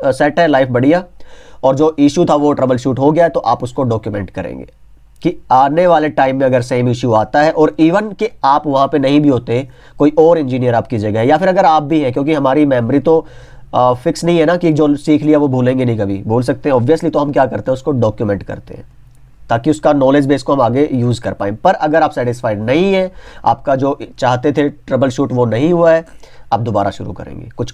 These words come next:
और फिक्स ढूंढेंगे। हो सकता है कि आपने जो इन्फॉर्मेशन गैदर की उसमें गड़बड़ है, आपने जो इम्प्लीमेंट किया था फिक्स या जो आपका प्रॉब्लम का सॉल्यूशन था उसमें कोई गड़बड़ है, आपने प्रॉब्लम को गलत तरीके से समझा है, आपने सॉल्यूशन को गल-,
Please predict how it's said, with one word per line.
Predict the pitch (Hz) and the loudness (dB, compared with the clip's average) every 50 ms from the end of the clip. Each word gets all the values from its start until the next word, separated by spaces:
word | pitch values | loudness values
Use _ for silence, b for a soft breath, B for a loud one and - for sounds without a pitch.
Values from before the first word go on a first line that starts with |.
| - 131 | -2 0
और | 139 151 165 160 | 2 2 2 0
फिक्स | 160 - 165 160 - - - | 0 -2 -4 -4 -4 -8 -4
ढूंढेंगे। | 139 135 135 135 143 143 139 143 143 | -4 -2 0 0 0 0 2 2 2
हो | 143 147 | 2 0
सकता | - - - 170 | -2 -2 0 0
है | 156 143 | 0 2
कि | 151 | 2
आपने | 143 - 143 139 | 0 0 0 -2
जो | 131 131 | -2 -2
इन्फॉर्मेशन | 123 117 127 117 117 117 120 135 123 | -2 -2 -2 -2 -2 -2 -2 -2 0
गैदर | 117 123 120 120 127 127 | 2 2 2 2 0 0
की | 123 123 | 0 -4
उसमें | 110 107 - 143 147 143 | -4 -2 0 0 2 2
गड़बड़ | 147 143 147 151 143 143 | 2 2 2 2 2 2
है, | 143 143 143 143 B B B B B B B | 0 0 -2 -6 B B B B B B B
आपने | - - - 143 143 | -4 -2 0 -2 0
जो | 139 135 | 0 0
इम्प्लीमेंट | 131 131 120 135 139 139 156 156 147 | -2 -2 0 0 0 2 0 0 -2
किया | - - 156 156 156 | -2 0 2 2 2
था | 151 160 151 | 2 0 -2
फिक्स | 151 - 151 147 147 - - - - - - | 0 -2 -4 -4 -4 -6 -14 -16 -16 -8 -2
या | 139 131 | -2 0
जो | 131 143 | 2 2
आपका | 135 127 123 - - 143 | 0 0 0 0 0 0
प्रॉब्लम | 143 139 - 135 135 131 139 147 151 156 | 0 2 0 0 0 2 0 0 0 -2
का | 165 - - - | -6 -4 -4 -4
सॉल्यूशन | 120 - 135 127 131 127 151 151 156 139 | -2 -2 -2 -2 -2 0 0 -2 0 0
था | 151 147 | 0 0
उसमें | 143 139 127 120 123 139 147 | 0 -2 -4 -4 -2 0 2
कोई | 143 151 | 2 2
गड़बड़ | 139 151 147 147 147 151 151 | 2 2 0 2 0 0 2
है, | 151 151 156 151 151 _ - b b b b b b - | 2 0 0 -2 -8 _ -20 b b b b b b -2
आपने | 117 117 143 135 | -2 -2 -2 -6
प्रॉब्लम | 123 - 135 127 120 131 151 160 | -2 0 0 0 2 0 0 2
को | 170 165 | 2 2
गलत | 151 156 156 151 - | 2 2 0 0 0
तरीके | 160 151 147 156 160 | -2 -2 0 0 -2
से | 160 160 | -2 -2
समझा | 147 156 139 143 139 147 143 | -4 -2 -4 0 0 0 2
है, | 143 | 2
आपने | 139 123 - 131 | 0 0 -2 -6
सॉल्यूशन | 127 - 123 113 123 123 127 170 165 | -6 -4 -4 -4 -2 -2 -2 -2 0
को | 151 135 160 | 0 0 2
गल-, | 147 160 156 | 2 0 -2